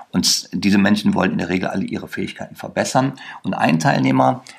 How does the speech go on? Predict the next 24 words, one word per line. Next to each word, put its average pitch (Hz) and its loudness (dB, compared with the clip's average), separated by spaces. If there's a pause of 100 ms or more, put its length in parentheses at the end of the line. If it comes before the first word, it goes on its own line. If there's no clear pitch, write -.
(120)
hatte 117 2
eine 104 0
ganz 131 0
spezielle - -2
Frage - -2
zu - -10
diesem - -8
Thema. 135 2 (300)
Die 107 2
möchte 135 2
ich - -10
gerne - 0
aufgreifen - -2
hier 107 0 (140)
für - -4
diesen 113 -4
Podcast. - -10
Und 104 -2
zwar, 120 0 (280)
er - 0
hat 156 0
gefragt, - -2 (420)
was 131 0
bedeutet 113 0